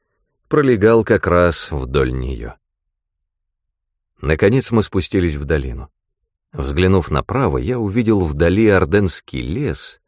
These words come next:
древний и необъятный. Я ехал и прилагал все усилия, чтобы изменения увели меня ещё дальше от дома. Теряя дорогу из виду, как-никак ориентир, её-то никак не изменишь.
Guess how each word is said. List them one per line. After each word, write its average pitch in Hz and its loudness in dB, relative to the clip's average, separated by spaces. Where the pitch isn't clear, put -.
древний 92 2
и - 0
необъятный. 65 -6
Я 64 -6
ехал 101 0
и 95 6
прилагал 85 2
все 107 0
усилия, 85 0
чтобы 110 -2
изменения 104 2
увели 101 4
меня 110 2
ещё 101 2
дальше 76 2
от 65 -4
дома. 65 -8
Теряя 92 4
дорогу 82 2
из 104 -4
виду, 62 -10
как-никак 120 0
ориентир, 95 2
её-то 92 2
никак 90 0
не 110 -6
изменишь. 64 -14